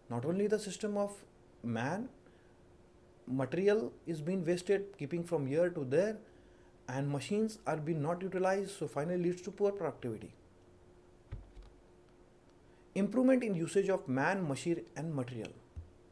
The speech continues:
Now you see the linkage also, there is a linkage between second point and third point. If the prop-, there is no proper plant layout, means the first, let us say the usage of man.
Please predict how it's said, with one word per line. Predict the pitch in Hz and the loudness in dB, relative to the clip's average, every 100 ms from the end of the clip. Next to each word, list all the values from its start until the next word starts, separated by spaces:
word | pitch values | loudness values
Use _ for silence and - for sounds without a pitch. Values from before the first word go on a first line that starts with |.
| - - - - - - - - - - - - - | -20 -20 -20 -20 -20 -20 -20 -20 -20 -20 -20 -16 -4
Now | 220 | 2
you | 262 269 | 4 2
see | - 247 247 | -2 -4 -2
the | 208 | 2
linkage | 175 185 180 226 | 2 2 -2 2
also, | 170 175 214 | 2 2 0
there | 185 160 | 2 0
is | 143 | 0
a | |
linkage | 139 165 175 208 | -2 -4 -4 -4
between | 165 151 143 | -4 -4 -6
second | - 165 202 | -4 -6 -6
point | 196 175 | -4 -4
and | 143 123 | -4 -4
third | 139 170 175 | -2 -2 -2
point. | - 92 110 - - - - - | -8 -8 -10 -12 -20 -20 -14 -8
If | 196 | 0
the | 233 233 - - - - | 0 0 -16 -20 -20 -12
prop-, | - 180 180 - | 4 4 4 -2
there | 170 180 | 2 2
is | 185 | 2
no | 165 240 | 2 0
proper | - 180 160 202 214 | 0 0 0 0 -2
plant | - 139 139 143 | -2 -2 -2 -4
layout, | 120 123 101 104 143 - - - 127 | -2 0 0 -4 -8 -14 -20 -16 -6
means | 127 151 208 - - - - - - 120 | -2 0 -2 -6 -18 -20 -20 -20 -14 -4
the | 139 165 180 175 - - - - | 4 6 4 0 -16 -20 -20 0
first, | 170 196 190 | 2 4 2
let | 156 151 | 0 2
us | 147 - - - - | 0 -2 -12 -14 -6
say | 131 160 208 - | -6 -6 -10 -14
the | 123 135 | -4 -2
usage | 135 120 135 120 | -2 -2 -2 -2
of | 117 113 | -4 -8
man. | 104 | -12